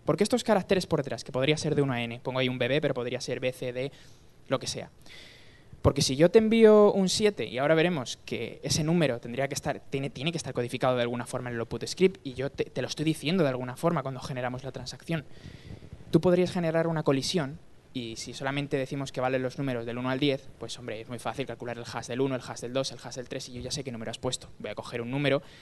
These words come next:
que me genere la solución que yo quiero. Por eso le meto ruido detrás, para que sea muy difícil romper ese hash, ¿vale?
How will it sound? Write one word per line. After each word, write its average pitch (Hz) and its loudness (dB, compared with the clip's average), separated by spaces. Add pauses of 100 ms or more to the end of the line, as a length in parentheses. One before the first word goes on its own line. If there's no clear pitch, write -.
(140)
que 131 -4
me 120 -6
genere 120 -8
la 123 -4
solución 123 -8
que 131 -2
yo 110 -4
quiero. 131 -4 (720)
Por 123 0
eso 143 0
le 135 0
meto 139 0
ruido 143 6
detrás, 139 2
para 113 -6
que 117 -10
sea 123 -8
muy 139 0
difícil 120 -6
romper 117 -10
ese - -12
hash, - -16 (260)
¿vale? - -16